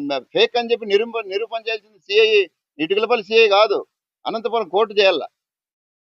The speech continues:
కాబట్టి ఇవన్నీ దృష్టిలో పెట్టుకొని వాళ్ళ పరిధుల్లో ఉంటే మంచిదని చెప్పి మేము తెలియజేస్తున్నాం. లేకుండా పోతే దీని పరిణామాలు తీవ్-, తీవ్రంగా ఉంటాయి. మేము, మాకు కూడా తలకాయ ఉంది, బుర్ర ఉంది,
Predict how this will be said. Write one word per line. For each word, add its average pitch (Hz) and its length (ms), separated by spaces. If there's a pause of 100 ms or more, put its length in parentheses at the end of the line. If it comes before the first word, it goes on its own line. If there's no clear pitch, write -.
(140)
కాబట్టి 208 220
ఇవన్నీ 208 220
దృష్టిలో 180 280
పెట్టుకొని 214 560
వాళ్ళ 165 200
పరిధుల్లో 214 480
ఉంటే 196 220
మంచిదని 180 480
చెప్పి 175 180
మేము 165 140
తెలియజేస్తున్నాం. 180 760 (360)
లేకుండా 175 300
పోతే 202 200
దీని 175 200
పరిణామాలు 185 500
తీవ్-, 160 240
తీవ్రంగా 190 440
ఉంటాయి. 220 340 (360)
మేము, 165 380
మాకు 156 280
కూడా 196 200
తలకాయ 165 380
ఉంది, 190 240
బుర్ర 156 260
ఉంది, 196 380